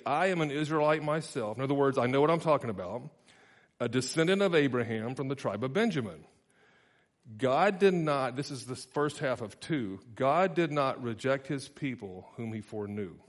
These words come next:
But keep in mind, they are temporarily rejected because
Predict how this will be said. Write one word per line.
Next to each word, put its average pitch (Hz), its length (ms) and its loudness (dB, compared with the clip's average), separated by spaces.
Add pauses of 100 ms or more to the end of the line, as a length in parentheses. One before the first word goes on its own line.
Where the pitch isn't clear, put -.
(1500)
But 110 120 -12
keep 151 180 0
in 220 80 4
mind, 151 500 4 (520)
they 127 180 -4
are 120 140 -2
temporarily 147 840 -2
rejected 110 680 -6
because 113 480 -8